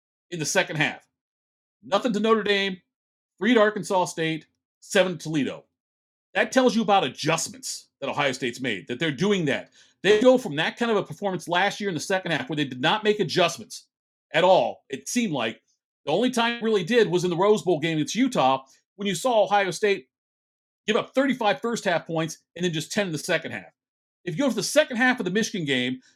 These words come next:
through the first half of the Utah game, the Buckeyes gave up sixty-three points.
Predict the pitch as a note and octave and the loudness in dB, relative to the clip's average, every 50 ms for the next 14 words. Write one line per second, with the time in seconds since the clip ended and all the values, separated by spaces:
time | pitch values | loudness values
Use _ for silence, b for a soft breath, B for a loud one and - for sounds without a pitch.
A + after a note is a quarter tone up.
0 | b - G3 G#3 G3 - - - - C4 C4+ B3+ - - A#3 G#3+ G#3 E3+ G3 D3+ | b -12 -6 -2 -2 -2 -2 0 -2 -2 -2 -2 -4 -2 -2 -2 -2 -2 -2 -4
1 | D3+ D#3 F#3+ A#3 A3+ - A#3+ A#3 A3 G#3+ A3+ A3+ A#3 B3 B3+ B B B B B | -2 -2 -2 -2 -2 0 -2 -2 -2 -2 -2 -2 -2 -4 -4 B B B B B
2 | - - - - - C4+ C4+ - - B3 G#3 F#3+ - - G#3+ G#3 G3 F#3 - - | -10 -10 -8 -4 -4 -6 -6 -4 -6 -4 -2 -2 -2 -2 -4 -2 -2 -2 -4 -4
3 | - - C4+ C4 B3+ - B3 G3 D3+ G#3+ G#3 E3+ - B3 B3 G3+ - - - - | -4 -2 -2 -4 -4 -4 -8 -6 -6 -6 -8 -6 -4 -2 -2 -2 -4 -6 -10 -12
4 | - - | -12 -14